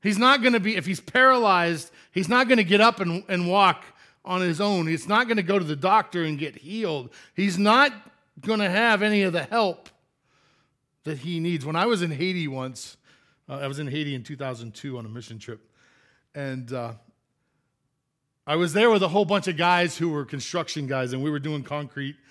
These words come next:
uh, making blocks and building blocks and building, we were building stuff.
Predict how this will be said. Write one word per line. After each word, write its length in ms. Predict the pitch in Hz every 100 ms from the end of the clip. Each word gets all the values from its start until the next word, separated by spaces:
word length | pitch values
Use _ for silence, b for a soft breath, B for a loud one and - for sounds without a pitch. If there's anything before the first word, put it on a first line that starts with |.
| b b b
uh, 180 | 120 117
making 440 | 135 143 139 143
blocks 400 | 127 127 127 -
and 140 | 120 110
building 320 | 131 131 123
blocks 340 | 120 117 -
and 120 | 117
building, 280 | 110 127 123 _ b b
we 100 | 143
were 100 | 139
building 500 | 120 139 139 123 123
stuff. 720 | - - 107 92 - - -